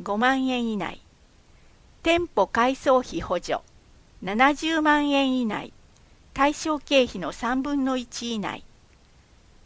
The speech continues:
募集期間、六月三日月曜日から二十八日金曜日。申請方法、提出書類、ホームページで取得可能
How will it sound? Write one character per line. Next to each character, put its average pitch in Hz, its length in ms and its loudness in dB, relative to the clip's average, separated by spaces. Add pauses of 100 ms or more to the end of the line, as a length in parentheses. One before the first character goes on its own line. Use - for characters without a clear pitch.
募 208 140 0
集 330 320 -2
期 - 180 -16
間、 165 280 -2 (360)
六 226 240 -4
月 330 320 0
三 277 160 -2
日 240 260 0
月 240 320 -4
曜 254 220 4
日 190 100 -14
か 175 160 -2
ら 165 220 0 (200)
二 294 200 0
十 285 240 -2
八 202 280 -8
日 175 360 -10
金 247 320 -2
曜 190 260 0
日。 - 160 -14 (840)
申 330 260 -2
請 330 300 2
方 277 260 2
法、 - 380 -6 (680)
提 320 240 2
出 - 320 -8
書 254 240 0
類、 180 260 -4 (300)
ホ - 280 2
ー - 20 -2
ム 311 160 -2
ペ 277 220 2
ー 226 40 -6
ジ 180 140 -12
で 143 100 -4
取 - 160 -8
得 - 240 -6
可 190 160 -2
能 175 380 -6